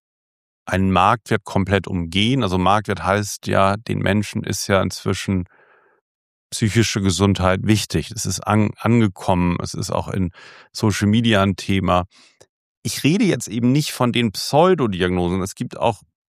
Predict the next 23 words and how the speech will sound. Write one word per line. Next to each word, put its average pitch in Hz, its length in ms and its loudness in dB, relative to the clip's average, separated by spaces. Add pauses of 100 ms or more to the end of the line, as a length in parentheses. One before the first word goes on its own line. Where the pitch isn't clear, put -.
Pseudodiagnosen, 123 800 2
die 107 80 -2
man 110 160 0
sich 107 120 -2
selbst 123 320 2
stellt, 82 540 -2
aber 101 280 2 (840)
darum 113 220 2
geht's 147 200 0
nicht. 85 120 -8
Es - 40 -12
geht - 200 -6
ja 117 80 0
erstmal 117 400 0
darum, 107 480 0 (720)
dass - 360 -2 (340)
für - 220 -4
eine 107 180 2
breite 131 460 0
Bevölkerung 110 840 -2 (180)
die - 100 -8
Psychotherapie 113 1000 -2 (1000)
eine 104 320 -2